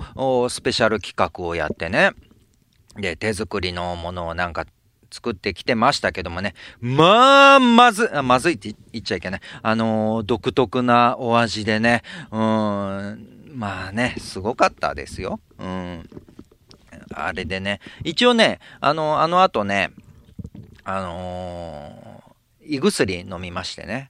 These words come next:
うん。で、まあ、あの、体もね、えー、大丈夫っぽいということでね、良かったなと思いますけどもね。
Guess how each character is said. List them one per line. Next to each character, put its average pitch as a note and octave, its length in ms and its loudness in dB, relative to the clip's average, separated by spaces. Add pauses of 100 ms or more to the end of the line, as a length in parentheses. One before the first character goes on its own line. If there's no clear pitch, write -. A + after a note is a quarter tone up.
(140)
う G#2+ 40 -12
ん。 F#2+ 540 -12
で、 C#3+ 140 -4
ま A#2+ 440 -2
あ、 G2+ 120 -10
あ F#2+ 60 -10
の、 D2+ 120 -20 (720)
体 G#2 320 0
も G2+ 100 -6
ね、 G#2 260 -8
え F2 200 -10
ー、 E2 40 -10
大 F2 220 -2
丈 E2+ 200 -4
夫 E2 160 -8
っ E2 40 -14
ぽ B2 260 2
い - 80 -6
と - 140 -20
い D#2+ 120 -14
う - 40 -20
こ - 100 -18
と D2 140 -16
で D#2 100 -16
ね、 A#2+ 140 -6 (260)
良 A2 120 0
か F#2+ 100 -2
っ E2 60 -4
た G2 160 -6
な F3 180 4
と A#2+ 100 -2
思 F#2 140 -4
い G2+ 60 -2
ま A2+ 120 -2
す - 80 -12
け G#2+ 80 -6
ど F#2 100 -6
も F#2 100 -4
ね。 A#2+ 160 -4